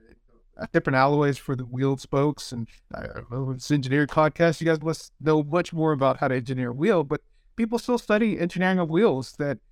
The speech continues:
you know, I don't think it's, it's not surprising that people go deeper and deeper and deeper into it.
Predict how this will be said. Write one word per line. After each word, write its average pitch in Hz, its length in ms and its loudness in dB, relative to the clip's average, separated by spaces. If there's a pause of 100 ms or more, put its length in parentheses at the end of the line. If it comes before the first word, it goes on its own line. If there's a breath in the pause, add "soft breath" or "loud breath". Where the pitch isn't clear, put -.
(200)
you 160 80 -2
know, 151 60 0
I 143 60 0
don't 156 140 0
think 151 140 0
it's, - 460 -10
it's - 280 -10
not 147 180 4
surprising 139 440 2
that 127 120 -2
people 131 280 -4
go 131 200 -2
deeper 127 400 -2
and 120 100 -4
deeper 127 280 -2
and 120 120 -4
deeper 123 280 -6
into 127 320 -4
it. - 120 -6